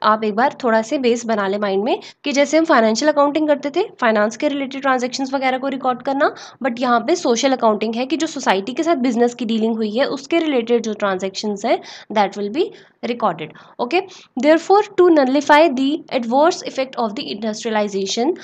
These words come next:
तो वही बात कि इंडस्ट्रियलाइजेशन की वजह से कुछ ना कुछ प्रॉब्लम्स भी हुई हैं, तो इसीलिए उसके एडवर्स इफेक्ट, एडवर्स हुआ मतलब बहुत बुरा इफेक्ट पड़ना,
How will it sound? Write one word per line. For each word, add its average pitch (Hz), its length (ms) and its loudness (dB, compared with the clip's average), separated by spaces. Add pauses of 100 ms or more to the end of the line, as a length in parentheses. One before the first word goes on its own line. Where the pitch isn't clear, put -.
(160)
तो 240 80 0
वही 240 220 0
बात 262 280 2
कि 277 200 -6
इंडस्ट्रियलाइजेशन 233 800 0
की 247 80 -2
वजह 220 200 0
से 269 140 -2
कुछ 294 220 -6
ना 254 60 0
कुछ 294 180 -4
प्रॉब्लम्स 226 480 2
भी 285 120 0
हुई 294 200 0
हैं, 302 220 0 (400)
तो 311 120 2
इसीलिए 302 720 2 (240)
उसके 269 260 0 (100)
एडवर्स 262 480 4
इफेक्ट, - 320 0
एडवर्स 226 360 0
हुआ 254 140 4
मतलब 302 320 2
बहुत 254 260 4
बुरा 240 260 6
इफेक्ट 247 360 0
पड़ना, 214 380 2